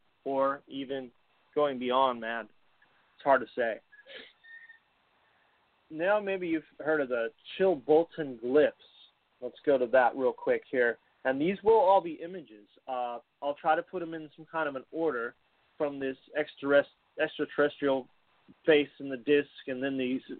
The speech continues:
these Chilbolton glyphs. And what they are is, uh, is one of them is a face that looks like the face on Mars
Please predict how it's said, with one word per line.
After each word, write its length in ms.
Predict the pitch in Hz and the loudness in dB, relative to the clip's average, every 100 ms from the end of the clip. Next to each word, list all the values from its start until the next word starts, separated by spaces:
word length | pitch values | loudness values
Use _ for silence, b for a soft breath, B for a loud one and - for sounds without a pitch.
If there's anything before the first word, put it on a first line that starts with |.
| 127 | -2
these 200 | 127 123 - - | 4 4 2 0
Chilbolton 920 | 165 160 127 151 151 156 - 165 151 113 | 2 2 0 2 2 2 -8 -6 -8 -10
glyphs. 280 | 117 147 143 - - - B B B B | 0 4 4 0 -16 -20 B B B B
And 80 | 160 | 0
what 140 | 262 | 0
they 140 | 190 165 | 0 -2
are 360 | 185 170 120 - | -2 -4 -8 -14
is, 240 | 139 135 - _ _ _ _ _ _ 143 | -18 -18 -20 _ _ _ _ _ _ -8
uh, 260 | 147 135 - _ _ _ _ - | -6 -8 -10 _ _ _ _ -16
is 200 | 170 160 - _ _ _ _ _ _ _ 147 | -14 -14 -18 _ _ _ _ _ _ _ -4
one 180 | 160 226 | 0 0
of 100 | 220 | 0
them 200 | 170 147 | -4 -4
is 160 | 160 139 | -8 -8
a 100 | 135 _ - | -14 _ -2
face 280 | 190 131 117 - - - _ _ _ _ _ _ 143 | 0 0 -4 -18 -20 -20 _ _ _ _ _ _ -2
that 200 | 147 165 | 2 2
looks 220 | 160 196 - | 2 0 2
like 200 | 220 - | 2 2
the 100 | 160 - | -6 0
face 240 | 143 131 - | 0 0 -2
on 180 | 120 117 | -4 0
Mars 500 | 135 147 123 117 | 4 6 6 2